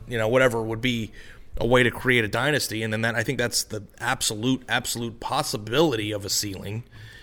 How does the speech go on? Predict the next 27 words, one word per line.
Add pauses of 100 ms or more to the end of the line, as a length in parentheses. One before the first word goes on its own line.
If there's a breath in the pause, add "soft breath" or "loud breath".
(400 soft breath)
But
doing
it
this
year
in
year
two
of,
a, (240)
of, (640 soft breath)
of
your
coach, (760 soft breath)
while
also
signing
perhaps
the
greatest
recruiting
class
in
the
history
of
all,